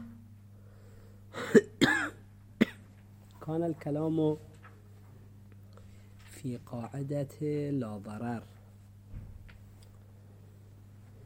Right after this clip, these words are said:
وذكرنا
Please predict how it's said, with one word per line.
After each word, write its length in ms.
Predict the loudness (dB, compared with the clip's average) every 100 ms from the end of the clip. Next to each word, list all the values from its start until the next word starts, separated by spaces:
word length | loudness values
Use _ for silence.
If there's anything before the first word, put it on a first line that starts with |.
| -16 -16 -16 -16 -16 -16 -16 -16 -16 -8 -4 -4 -6 -14 -14 -14 -14 -6
وذكرنا 960 | -2 0 2 0 -2 0 0 -2 -6